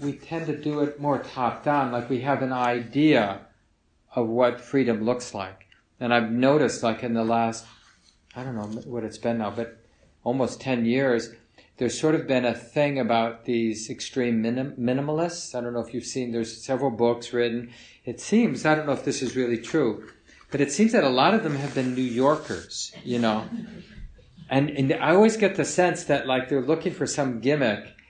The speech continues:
that will allow them to write a book that some publisher will publish. So it's sort of like, "Okay, can I get myself down to thirty-seven things?" or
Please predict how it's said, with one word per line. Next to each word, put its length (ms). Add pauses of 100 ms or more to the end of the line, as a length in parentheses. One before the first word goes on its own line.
(220)
that 180
will 400
allow 320
them 180
to 60
write 220
a 40
book 420
that 220
some 180
publisher 460
will 120
publish. 580 (520)
So 160
it's 160
sort 180
of 100
like, 320
"Okay, 560
can 160
I 80
get 180
myself 480
down 260
to 80
thirty-seven 680
things?" 480
or 160